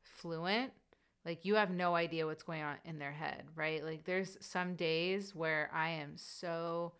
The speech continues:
fluent and I am like, "Yeah, like, I got this." But, like, in, but what you can't see is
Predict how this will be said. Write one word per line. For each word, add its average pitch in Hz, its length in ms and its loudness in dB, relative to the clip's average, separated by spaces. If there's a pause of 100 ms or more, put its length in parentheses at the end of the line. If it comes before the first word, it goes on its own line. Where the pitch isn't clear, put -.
(420)
fluent 180 760 -2
and 160 140 -4
I 170 140 2
am 165 180 -4
like, 151 340 -8
"Yeah, 165 760 2
like, 151 260 -4
I 175 120 0
got 165 340 0
this." - 520 -8
But, 170 140 0
like, 165 320 -2
in, 185 300 -2 (180)
but 170 280 0
what 175 180 -2
you 175 80 -4
can't 214 360 0
see 165 380 -2
is 160 560 -4